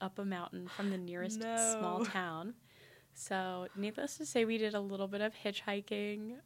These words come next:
Speaker 1: but everyone was
Speaker 2: <laughs> Yeah.
Speaker 1: really friendly, and I felt safe doing it.
Speaker 2: Hey, that's good. That's okay.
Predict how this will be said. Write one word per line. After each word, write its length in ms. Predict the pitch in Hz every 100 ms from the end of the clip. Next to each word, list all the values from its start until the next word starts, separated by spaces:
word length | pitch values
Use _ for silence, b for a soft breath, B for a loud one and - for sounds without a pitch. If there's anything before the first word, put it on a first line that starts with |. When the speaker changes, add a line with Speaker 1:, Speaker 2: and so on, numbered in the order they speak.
| -
Speaker 1:
but 160 | 208 -
everyone 440 | 196 214 220 226
was 180 | 233 233
Speaker 2:
<laughs> 20 |
Yeah. 60 | 208
Speaker 1:
really 460 | 202 196 196 196 196
friendly, 840 | - - 196 190 190 180 180 180 180 - _
and 400 | 190 175 180 175 -
I 100 | 190
felt 240 | - 190
safe 220 | 185 185
doing 280 | 185 - -
it. 140 | 190 - _ -
Speaker 2:
Hey, 140 | 294
that's 220 | 294 285 -
good. 260 | 277 175
That's 220 | - 214 247
okay. 240 | 240 214